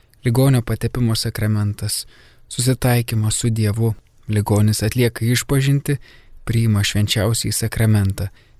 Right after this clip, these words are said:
teigia kunigas ir primena krikščioniškas tiesas apie sakramentus, kurie yra kartojami.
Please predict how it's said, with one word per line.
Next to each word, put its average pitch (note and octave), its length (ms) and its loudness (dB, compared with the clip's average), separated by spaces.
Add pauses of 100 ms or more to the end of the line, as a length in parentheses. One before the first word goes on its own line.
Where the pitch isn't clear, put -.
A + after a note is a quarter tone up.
(120)
teigia G#2+ 320 2
kunigas D3 560 0
ir D#3 100 -4
primena A2 460 0
krikščioniškas B2 800 -2
tiesas B2+ 400 -2
apie A#2+ 240 -2
sakramentus, C3 800 0 (420)
kurie C#3+ 320 4
yra C3 160 0
kartojami. A2+ 720 -2